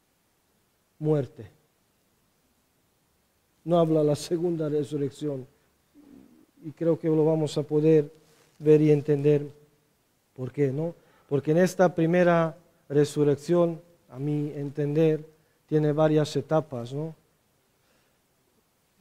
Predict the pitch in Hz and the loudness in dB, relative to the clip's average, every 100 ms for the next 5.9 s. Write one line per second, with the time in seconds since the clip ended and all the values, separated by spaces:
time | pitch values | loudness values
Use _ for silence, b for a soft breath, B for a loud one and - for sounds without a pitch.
0 | 175 _ _ _ _ 139 135 139 151 151 | _ _ _ _ _ -20 -18 -12 -4 0
1 | 160 - 165 147 156 151 151 160 156 151 | 0 2 0 0 -4 0 2 2 2 0
2 | 156 156 151 151 151 143 143 139 - 160 | -2 0 -2 -4 -2 -2 -2 -4 2 4
3 | 156 147 139 151 160 156 143 151 151 143 | 4 2 0 2 2 2 2 2 0 -2
4 | - 175 180 - 160 147 151 147 135 156 | -4 -2 -2 0 -4 -2 -2 -4 -2 -2
5 | 156 156 151 - 147 170 165 - 156 | -2 -2 -6 -4 -4 -4 -4 -6 -10